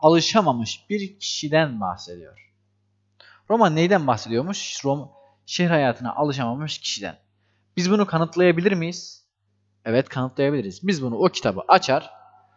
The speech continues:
e, deriz ki işte bak böyle böyle roman şehir hayatına alışamamış kişiden bahsediyor. Bir kesinlik var, bir netlik var, bir kanıtlanabilirlik var.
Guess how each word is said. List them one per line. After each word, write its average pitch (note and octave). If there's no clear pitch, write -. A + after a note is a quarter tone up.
e, A#2+
deriz F3
ki F3+
işte D3+
bak D#3
böyle B2+
böyle C#3
roman D3+
şehir E3
hayatına B2+
alışamamış C3
kişiden A#2
bahsediyor. F2+
Bir F3+
kesinlik C#3+
var, F#2
bir C3+
netlik B2
var, F#2+
bir E3+
kanıtlanabilirlik C#3
var. F#2